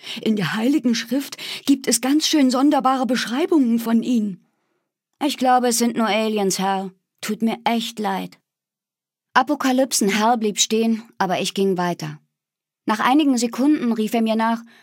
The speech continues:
"Hey, soll ich dir tragen helfen? Wo ist deine hübsche Mutter?"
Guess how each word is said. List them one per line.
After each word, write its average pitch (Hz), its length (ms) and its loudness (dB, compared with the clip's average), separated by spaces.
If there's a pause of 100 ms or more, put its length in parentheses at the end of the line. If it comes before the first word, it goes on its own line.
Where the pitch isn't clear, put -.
(320)
"Hey, 320 640 4 (280)
soll 320 280 4
ich 381 140 4
dir 359 160 4
tragen 330 520 4
helfen? 349 440 4 (840)
Wo 359 140 4
ist 330 180 0
deine 330 380 4
hübsche 349 340 2
Mutter?" 320 680 4